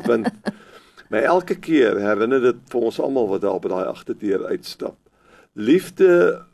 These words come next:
Speaker 1: word gespel T punt Y punt D punt.
Speaker 2: Wow.
Speaker 1: Tyd.
Speaker 2: Mm.
Speaker 1: En, ehm, ek dink die belangrike ding van die, die luisteraar wat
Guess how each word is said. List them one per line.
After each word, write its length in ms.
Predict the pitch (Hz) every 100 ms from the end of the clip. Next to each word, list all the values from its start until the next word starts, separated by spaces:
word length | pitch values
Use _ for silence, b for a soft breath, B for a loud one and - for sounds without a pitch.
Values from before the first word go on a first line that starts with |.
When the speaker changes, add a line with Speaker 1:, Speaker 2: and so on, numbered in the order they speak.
| -
Speaker 1:
word 340 | 117 123 120
gespel 800 | - 104 - - 135 104 - - _ b b b _ -
T 360 | 180 170 160 156 _
punt 560 | 147 120 117 - - - _ _ _ _ -
Y 360 | 139 135 127 120 - -
punt 640 | 110 101 101 - - - _ _ _
D 580 | 92 82 104 101 110 101 101 _
punt. 480 | 107 - - _ -
Speaker 2:
Wow. 420 | 156 147 147 151 147 _ _ _ -
Speaker 1:
Tyd. 560 | 135 - - - - -
Speaker 2:
Mm. 520 | 165 175 190 175 165 b b b -
Speaker 1:
En, 280 | 123 131 135
ehm, 460 | 135 127 131 127 143 156
ek 120 | 131
dink 180 | 208 208
die 80 |
belangrike 600 | 180 160 117 160 165 180
ding 420 | 175 143 147 143 -
van 280 | 139 120 104
die, 200 | 147 117
die 120 | - 113
luisteraar 540 | 107 110 131 120 113
wat 180 | 110